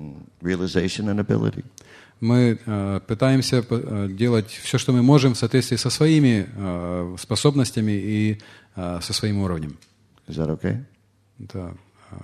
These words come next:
Speaker 2: подходит?
Speaker 1: Or do you wanna make any, uh, addition or subtraction? Huh? There's an example of humility.
Speaker 2: Вот пример смирения.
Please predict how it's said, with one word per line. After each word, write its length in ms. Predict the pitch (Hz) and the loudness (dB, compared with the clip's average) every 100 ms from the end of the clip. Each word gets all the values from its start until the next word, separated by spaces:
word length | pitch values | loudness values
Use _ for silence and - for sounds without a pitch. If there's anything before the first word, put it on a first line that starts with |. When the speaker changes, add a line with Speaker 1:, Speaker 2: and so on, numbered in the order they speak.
| 95 - | -18 -18
Speaker 2:
подходит? 420 | - - 131 104 _ _ _ _ _ _ _ _ _ _ _ _ - | -14 -10 -10 -12 _ _ _ _ _ _ _ _ _ _ _ _ -10
Speaker 1:
Or 120 | 80 | -6
do 140 | 82 90 | -4 -4
you 40 | |
wanna 200 | 90 87 | -4 -4
make 240 | 85 - 87 | -4 -6 -6
any, 280 | 85 82 82 | -4 -4 -6
uh, 180 | 82 85 80 85 _ _ _ _ _ _ _ _ _ _ _ _ _ _ _ _ _ - | -6 -10 -16 _ _ _ _ _ _ _ _ _ _ _ _ _ _ _ _ _ _ -18
addition 520 | - - 85 - 87 | -12 -8 -8 -6 -6
or 100 | 80 | -8
subtraction? 800 | - 78 - 80 87 - 85 85 95 - _ _ _ _ _ _ _ - | -10 -14 -8 -10 -10 -14 -14 -12 -16 -20 _ _ _ _ _ _ _ -16
Huh? 100 | - 143 143 _ _ _ _ _ _ - _ _ _ _ _ _ _ _ _ _ _ _ _ _ _ _ _ _ - - | -14 -16 -20 _ _ _ _ _ _ -20 _ _ _ _ _ _ _ _ _ _ _ _ _ _ _ _ _ _ -20 -8
There's 220 | 80 80 | -4 -2
an 120 | 85 | -2
example 460 | 82 - 82 82 78 | -4 -2 -4 -4 -6
of 100 | 78 | -6
humility. 520 | 80 78 76 78 - - _ _ - | -6 -4 -6 -6 -10 -12 _ _ -10
Speaker 2:
Вот 160 | 104 98 | -8 -6
пример 380 | 95 92 90 - | -4 -2 -4 -6
смирения. 500 | - 90 87 87 | -4 -4 -2 -6